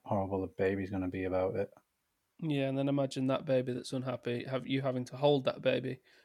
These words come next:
Speaker 2: most of the day.
Speaker 1: Yeah, I still
Speaker 2: Whilst
Speaker 1: don't
Speaker 2: you
Speaker 1: get
Speaker 2: are
Speaker 1: that. Like, I would have thought that they'd understand that not being held is cooler than being held.
Speaker 2: That's
Speaker 1: But
Speaker 2: what you'd
Speaker 1: no.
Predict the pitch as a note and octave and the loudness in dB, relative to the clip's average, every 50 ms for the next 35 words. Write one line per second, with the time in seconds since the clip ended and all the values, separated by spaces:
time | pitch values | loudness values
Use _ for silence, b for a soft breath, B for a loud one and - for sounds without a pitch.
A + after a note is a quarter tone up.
0 | _ _ - C#3+ C#3+ C3+ - - C3 B2 B2+ C3 C3 C3+ B2+ - - C3+ - - | _ _ 0 2 2 2 0 -4 -8 -4 -4 -4 -2 0 0 0 0 -2 -2 4
1 | E3 D3 D3+ D3 C#3+ C#4 C4 - - - - F3 E3+ E3 E3 F#3 F3 E3+ E3 D#3+ | 8 12 12 12 12 12 12 8 6 12 12 12 12 12 12 12 12 12 12 8
2 | C#3+ C#3+ C3+ D3 D3+ D3+ B2+ B2 B2 A2+ G2+ F#2+ F#2+ - - - B2 A2+ G#2+ A2 | 4 6 8 10 12 12 12 10 8 4 4 6 4 4 4 2 2 4 6 6
3 | G#2+ G#2+ - - - - - - - b b b b b b b D3+ C3+ D3+ F3+ | 6 6 2 -2 -8 -8 -8 -10 -14 b b b b b b b 10 12 12 12
4 | F3 E3+ - - - E3+ E3 E3 E3 C#3 D3 D3+ C#3 C3 B2+ - - - - _ | 12 12 6 10 10 12 12 12 10 10 10 10 12 10 10 8 2 -16 -20 _
5 | _ _ _ _ _ _ _ _ - - C3 C3+ C3 D3 C#3 C#3+ C3+ C#3 B2+ - | _ _ _ _ _ _ _ _ 2 8 8 10 12 12 12 12 12 10 8 4
6 | - - C3+ C3 B2+ C3 B2 A#2+ A#2 - - - - _ _ - C#3 A#2+ B2 C3 | 8 8 8 10 10 8 8 8 6 6 4 -4 -8 _ _ -2 2 6 8 8
7 | C3 - - - - _ - - C#3 B2+ B2 B2 A#2+ A#2 - B2 A#2+ A#2+ A#2+ A#2 | 8 8 6 -2 -18 _ -2 4 6 6 8 6 6 4 2 2 4 6 4 4
8 | A#2 B2 A#2 - - - - - B2+ A#2+ A#2+ A#2 A#2 A#2 A#2 A2+ A2+ A2 G#2+ G2+ | 4 4 2 2 0 -4 2 6 8 8 10 8 8 8 8 8 6 6 2 0
9 | A2 G#2+ G#2+ G#2 G2 - - B2 A2+ A#2 A#2 A#2 A#2+ A#2 - - B2 B2 A#2+ A#2+ | 0 2 2 0 0 0 0 2 2 4 4 2 2 0 0 -2 -2 0 0 0
10 | A#2 B2+ C3 C3 C3 - - _ _ _ _ _ _ _ _ _ _ _ _ _ | 0 0 0 -2 -4 -10 -20 _ _ _ _ _ _ _ _ _ _ _ _ _
11 | _ _ _ _ - - - - A#2 - E3+ D3+ D3 C3 G#2+ G2+ | _ _ _ _ -10 -6 -2 -2 0 0 0 0 0 0 2 4